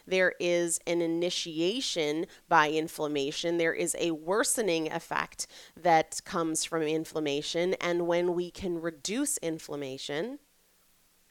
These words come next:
we can reduce the progression or even often the origination of those kinds of challenges. I want to talk about estrogen for a minute because one of the major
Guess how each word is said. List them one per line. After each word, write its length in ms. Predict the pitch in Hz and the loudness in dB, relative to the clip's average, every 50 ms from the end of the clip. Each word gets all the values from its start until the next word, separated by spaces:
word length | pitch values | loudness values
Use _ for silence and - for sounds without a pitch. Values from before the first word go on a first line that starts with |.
| _ _ _ _ - - _ _ _ _ _ _ - | _ _ _ _ -20 -20 _ _ _ _ _ _ -16
we 240 | - 160 175 170 | -10 -8 -8 -8
can 380 | 160 - 190 185 160 160 156 151 - | -8 -8 -4 -4 -2 -2 -2 -4 -6
reduce 420 | 170 165 165 - 160 156 - - | -6 -8 -6 -6 -6 -4 -4 -4
the 100 | - 160 | -4 -6
progression 800 | - - 165 147 - 139 139 - - 156 147 143 147 147 151 147 - _ _ _ _ | -6 -6 -6 -4 -4 -6 -6 -6 -6 -6 -6 -6 -6 -8 -10 -10 -14 _ _ _ _
or 140 | - 156 156 | -2 -2 0
even 260 | 165 165 151 156 151 | 0 0 -2 -2 0
often 440 | 147 139 165 - - 151 147 147 143 | 0 -2 -2 -4 -6 -6 -6 -6 -4
the 200 | - 147 143 - | -4 -4 -2 -2
origination 880 | 156 147 156 151 151 - 147 151 160 180 226 - - 165 139 135 139 - | -2 -2 -4 -4 -4 -4 -4 -2 -2 -4 -4 -4 -6 -6 -6 -6 -8 -8
of 200 | - 143 143 139 | -8 -8 -4 -2
those 240 | 143 135 143 - - | -2 -2 -2 -4 -8
kinds 260 | - 131 139 139 - | -8 -6 -6 -6 -8
of 80 | - | -10
challenges. 840 | - - 156 156 165 165 160 156 - - - - - - - - - - _ _ _ _ _ _ _ _ _ _ - - - - - - - - - - - - | -8 -6 -4 -4 -4 -4 -4 -6 -10 -12 -12 -12 -8 -6 -6 -8 -8 -10 _ _ _ _ _ _ _ _ _ _ -20 -20 -20 -20 -20 -20 -20 -20 -20 -18 -4 0
I 60 | 214 | 2
want 220 | 240 294 370 453 - | 4 6 6 6 6
to 60 | - | 4
talk 160 | 381 330 - | 2 2 4
about 400 | 262 214 190 175 175 - - - | 6 8 8 10 8 8 6 4
estrogen 760 | - 170 175 - - 190 175 - 175 151 151 151 143 - - | 2 2 2 2 -2 -4 -4 -2 0 0 0 0 -2 -6 -6
for 220 | - - 170 160 | -4 0 0 2
a 40 | 160 | 2
minute 400 | 165 165 165 165 165 147 - - | 4 4 4 4 4 2 0 -2
because 580 | - 170 - - 196 165 165 160 156 151 - - - _ _ - - - - - - - - - | -6 -8 -4 -2 2 2 4 4 2 0 -2 -4 -6 _ _ -20 -20 -20 -20 -20 -20 -20 -10 -2
one 180 | - 208 220 240 | 2 4 6 6
of 120 | 254 254 | 6 4
the 100 | 214 202 | 4 2
major 680 | 180 175 170 165 165 160 - 160 156 160 156 147 151 | 2 2 2 2 2 0 -2 -2 -2 -2 -2 -4 -6